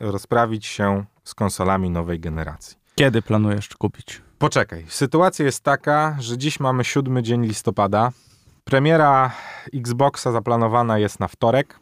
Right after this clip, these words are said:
Speaker 1: Premiera PlayStation zaplanowana jest na środę, ale globalna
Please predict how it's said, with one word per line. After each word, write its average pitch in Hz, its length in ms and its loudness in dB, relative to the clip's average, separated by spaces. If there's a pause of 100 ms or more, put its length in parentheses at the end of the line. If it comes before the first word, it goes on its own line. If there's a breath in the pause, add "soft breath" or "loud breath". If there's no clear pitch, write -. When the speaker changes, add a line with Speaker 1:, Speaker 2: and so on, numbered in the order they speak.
(100)
Speaker 1:
Premiera 139 460 2
PlayStation 120 720 0
zaplanowana 107 640 0
jest 87 180 -4
na 82 100 -8
środę, 143 520 2 (760)
ale 113 200 2
globalna 143 680 2